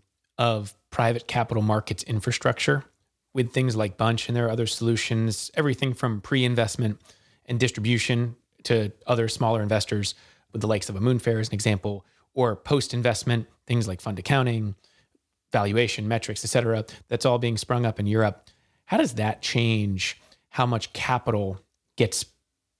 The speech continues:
put into the European ecosystem from, as you say, these larger international investors?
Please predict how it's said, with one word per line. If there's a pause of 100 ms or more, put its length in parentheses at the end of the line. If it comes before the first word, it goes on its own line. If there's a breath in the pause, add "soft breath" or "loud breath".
put
into
the
European
ecosystem
from, (300 loud breath)
as
you
say,
these
larger
international
investors?